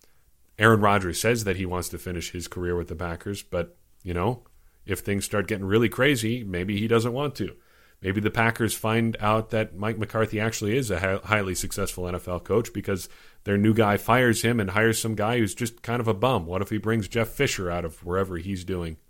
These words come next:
or whatever he's doing right now, not coaching for an N F L team?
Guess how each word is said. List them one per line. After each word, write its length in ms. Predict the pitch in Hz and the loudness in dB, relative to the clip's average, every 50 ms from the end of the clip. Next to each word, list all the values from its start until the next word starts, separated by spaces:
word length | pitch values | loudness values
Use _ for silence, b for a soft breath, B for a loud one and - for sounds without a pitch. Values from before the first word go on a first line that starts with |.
| _ _ _ | _ _ _
or 100 | - 87 | -10 -6
whatever 360 | 82 87 98 104 107 98 92 | -2 2 4 4 4 4 2
he's 220 | 87 87 95 87 87 | 0 -4 -6 -6 -6
doing 320 | 95 92 90 87 85 82 - - - - - - - - 117 | -6 -6 -4 -6 -8 -12 -16 -20 -20 -20 -20 -20 -20 -14 -8
right 220 | 104 90 87 - | -6 -6 -6 -6
now, 260 | - 87 85 78 76 b b b b b b b b - | -8 -8 -8 -10 -10 b b b b b b b b -4
not 160 | 95 95 - | -4 -4 -2
coaching 460 | - 101 92 - 95 90 87 87 - - - | -2 -4 -2 -2 -4 -6 -6 -8 -10 -14 -16
for 160 | - - 95 | -10 -8 -6
an 60 | 90 | -4
N 120 | 90 90 92 | -4 -4 -4
F 120 | 85 - | -4 -4
L 140 | 98 101 101 | -2 -4 -4
team? 280 | - - 82 80 80 | -4 -6 -8 -8 -10